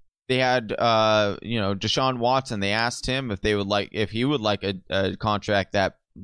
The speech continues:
you know, that long and that big, and he said, "No, I don't want that." He said, "I want a short contract for next one 'cause I wanna get paid again." And I can understand.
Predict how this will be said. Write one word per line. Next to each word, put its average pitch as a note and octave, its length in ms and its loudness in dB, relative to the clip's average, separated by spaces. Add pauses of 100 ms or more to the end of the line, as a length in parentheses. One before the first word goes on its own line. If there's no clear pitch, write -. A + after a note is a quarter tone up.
(200)
you A2 80 -2
know, F#2 160 0
that G#2 280 0
long A2 280 2
and G2+ 100 -4
that G2 200 -2
big, A#2 280 0
and G#2 100 -4
he A#2+ 60 -2
said, A2 220 0
"No, A2 340 -2 (260)
I G#2+ 120 0
don't B2+ 140 0
want C#3 220 0
that." G2 180 2
He A#2+ 120 0
said, A#2 140 0
"I A#2+ 60 2
want D3 180 -6
a - 40 0
short D3 340 0 (240)
contract G#2 400 0
for G#2 80 -8
next G#2 200 -4
one A2+ 140 -4
'cause G#2+ 180 -6
I A2 60 2
wanna A2 140 -2
get G#2 160 -2
paid B2 240 -2
again." F#2 260 -4 (640)
And C#3+ 400 0 (1400)
I F#3 160 2
can A3 200 0
understand. D3+ 680 -2